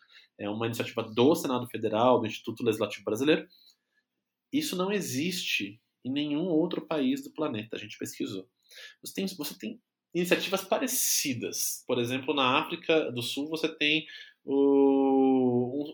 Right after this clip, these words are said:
a-, algo que é parecido com o Interlegis, que é o Legislative Sector Support, que é, é um fórum de diretores de T I das assembleias provinciais daquele país, mas eles não provêm soluções.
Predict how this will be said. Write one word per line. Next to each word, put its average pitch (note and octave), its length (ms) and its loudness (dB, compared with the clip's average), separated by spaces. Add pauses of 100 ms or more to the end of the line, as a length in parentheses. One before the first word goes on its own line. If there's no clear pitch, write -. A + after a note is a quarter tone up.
a-, C#3 220 8
algo E3+ 160 8
que - 100 -2
é - 20 -6
parecido G#3+ 460 -2
com D#3 140 -4
o C#3 40 -2
Interlegis, C3+ 520 2
que - 100 -4
é C3 40 2
o B2+ 60 2
Legislative C#3+ 420 0
Sector C#3+ 340 -2
Support, D3+ 520 2 (720)
que D#3+ 420 0
é, D3 220 2
é E3 60 2
um F3 80 -2
fórum A3 580 6
de F3 360 2
diretores D3+ 440 2
de D3 140 -4
T C#3 80 2
I C#3+ 340 0 (420)
das C3+ 200 4
assembleias C#3+ 460 4
provinciais D3+ 640 4
daquele D#3 260 2
país, D3+ 360 0 (220)
mas D3 220 4
eles D3+ 140 6
não E3+ 120 -2
provêm G#3 320 4
soluções. - 760 -4